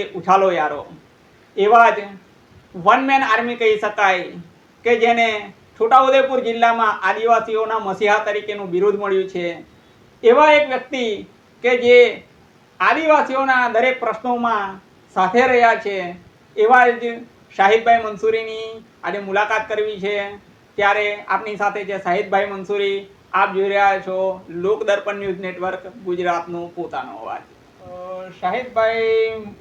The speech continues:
એક ખાસ વાત આજે તમારી જોડેથી એ જાણવી છે કે તમે ઝીરોથી લઈને હીરો સુધી ગયા છો. એવું કહેવાય છે કે આદિવાસીઓના મસીહા તરીકે તમને જે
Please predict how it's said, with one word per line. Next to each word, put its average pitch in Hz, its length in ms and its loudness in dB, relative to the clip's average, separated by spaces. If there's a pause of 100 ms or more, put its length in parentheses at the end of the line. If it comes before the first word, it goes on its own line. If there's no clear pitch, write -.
(600)
એક 202 160 -10 (380)
ખાસ 196 340 4
વાત 214 280 -2
આજે 202 240 0
તમારી 196 320 -4
જોડેથી 190 420 -4
એ 196 80 -2
જાણવી 170 400 -6
છે 180 180 -6 (840)
કે 226 180 0
તમે 233 300 -2
ઝીરોથી 233 520 -2
લઈને 240 360 -4
હીરો 190 340 2
સુધી 220 680 -4 (160)
ગયા 190 320 4
છો. 170 180 -6 (560)
એવું 233 260 0
કહેવાય 226 320 4
છે 226 140 -4
કે 226 140 -2
આદિવાસીઓના 214 800 -2
મસીહા 202 380 0
તરીકે 208 320 -6
તમને 196 260 -8
જે 220 120 0